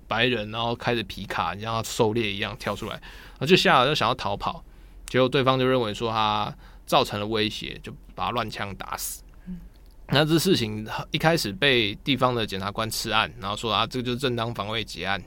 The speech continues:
Speaker 1: 结果后来媒体爆出来之后，哎，发现不对劲，那所以整个事情就才爆出来。Arbery 的案子即将在十一月这边要做一个陪审局-，陪审团的决定。那，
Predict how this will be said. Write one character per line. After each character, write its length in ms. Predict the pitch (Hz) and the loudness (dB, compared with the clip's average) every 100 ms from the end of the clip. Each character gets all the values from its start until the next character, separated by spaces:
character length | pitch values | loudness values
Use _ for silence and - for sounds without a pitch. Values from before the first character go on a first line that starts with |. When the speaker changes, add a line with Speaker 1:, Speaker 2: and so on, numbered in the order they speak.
| - | -8
Speaker 1:
结 140 | 113 | 0
果 80 | 120 | 2
后 100 | 131 | 2
来 60 | 117 | 2
媒 160 | 110 | 0
体 80 | 107 | -4
爆 220 | 104 110 | -2 -4
出 120 | - 117 | -2 -4
来 100 | 95 | -2
之 160 | 95 | -6
后， 160 | 110 107 | -6 -2
哎， 180 | 101 104 | -2 -2
发 140 | 107 | -2
现 100 | 110 | -4
不 80 | - | -6
对 180 | 110 101 | -4 -4
劲， 300 | - 95 - - | -4 -6 -8 -10
那 140 | 101 | -10
所 160 | - 110 | -6 -6
以 40 | |
整 160 | 107 95 | -6 -8
个 40 | - | -6
事 160 | 123 | -6
情 200 | 101 95 | -6 -8
就 140 | 101 98 | -8 -6
才 240 | 92 85 - - - - | -6 -8 -10 -20 -20 -4
爆 160 | 113 98 | -4 -4
出 180 | - - | -8 -12
来。 140 | - - - - - - | -12 -16 -18 -20 -8 4
Arbery 320 | 196 202 170 | 6 8 6
的 80 | 170 | 4
案 160 | 180 | 2
子 200 | 123 123 | 2 -2
即 180 | 98 113 | -4 -2
将 240 | 123 127 | 2 2
在 180 | 131 131 | 4 2
十 220 | 123 110 | 2 -4
一 80 | 110 | -2
月 160 | 113 113 | 0 0
这 100 | 107 | 0
边 200 | 104 107 | -2 -2
要 120 | 104 | -2
做 240 | - 107 | -4 -4
一 60 | 98 | -4
个 100 | 90 | -6
陪 160 | 107 101 | -8 -6
审 220 | 98 92 | -6 -8
局-， 160 | - - | -12 -14
陪 140 | - 107 | -6 -4
审 180 | 120 95 | -4 -4
团 160 | 92 | -8
的 80 | 87 | -8
决 200 | - 92 76 | -10 -12 -8
定。 200 | 92 80 - | -10 -10 -6
那， 200 | 123 | -4